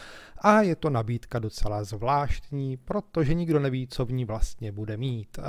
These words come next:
oficiální zpráva na V G portálu bude dole pod videem připnutá, stejně jako, eh,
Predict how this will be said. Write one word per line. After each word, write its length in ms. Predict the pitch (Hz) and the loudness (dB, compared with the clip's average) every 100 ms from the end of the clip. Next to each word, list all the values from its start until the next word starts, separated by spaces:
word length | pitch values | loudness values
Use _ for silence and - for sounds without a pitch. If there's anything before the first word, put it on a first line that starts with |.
| 131 120 117 110 | 0 0 0 -2
oficiální 1000 | 143 185 196 - 180 165 156 151 147 147 | -2 -2 -2 -2 0 4 4 2 0 -2
zpráva 720 | 139 - - 113 127 135 131 131 | -4 -6 -8 -2 2 2 2 2
na 280 | 127 127 | 2 0
V 220 | 120 113 123 | 0 -2 -2
G 220 | 120 120 | -2 -2
portálu 580 | - 120 - 117 113 113 | -2 -6 -4 -2 0 0
bude 240 | 113 110 | -2 -2
dole 280 | 104 156 160 | 2 4 4
pod 160 | - | 2
videem 300 | 143 147 143 | 2 2 2
připnutá, 720 | 139 - 127 131 - 127 123 123 - - - | -2 -6 -4 -4 0 2 2 -2 -12 -20 -10
stejně 420 | - - 170 175 165 | -6 2 2 4 2
jako, 760 | 151 - 139 139 139 135 135 | 0 2 4 6 6 4 2
eh, 380 | 120 117 - - | 0 -2 -6 -16